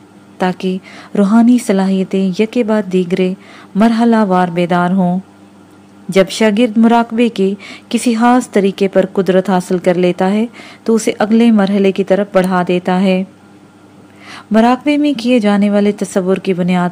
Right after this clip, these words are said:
پر مراقبے کی مختلف قسمیں اور ان کے مقاصد متعین ہو جاتے ہیں۔ کشف القبور کا مراقبہ اس لیے کرایا جاتا ہے کہ شاگرد مرنے کے بعد کی دنیا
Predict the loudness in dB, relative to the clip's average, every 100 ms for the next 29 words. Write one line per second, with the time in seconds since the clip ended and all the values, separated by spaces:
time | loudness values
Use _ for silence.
0 | -2 -2 -4 -10 -20 -8 0 2 2 -2
1 | -2 -2 0 0 0 -2 -4 -4 -4 -2
2 | -2 -2 -6 -20 -12 -2 0 2 0 0
3 | 0 0 -2 -2 -4 -2 0 0 2 2
4 | 0 0 -2 -2 -2 0 0 -2 -6 -18
5 | -20 -20 -20 -6 -4 -4 -4 -2 -2 -2
6 | -2 -2 -2 0 0 0 0 -2 -2 -10
7 | -20 -20 -12 -10 -4 0 0 0 0 0
8 | -2 -4 -4 -2 -2 -2 -6 -14 -20 -8
9 | -6 0 -2 0 -2 2 2 4 4 2
10 | 0 0 0 -2 -4 -2 0 0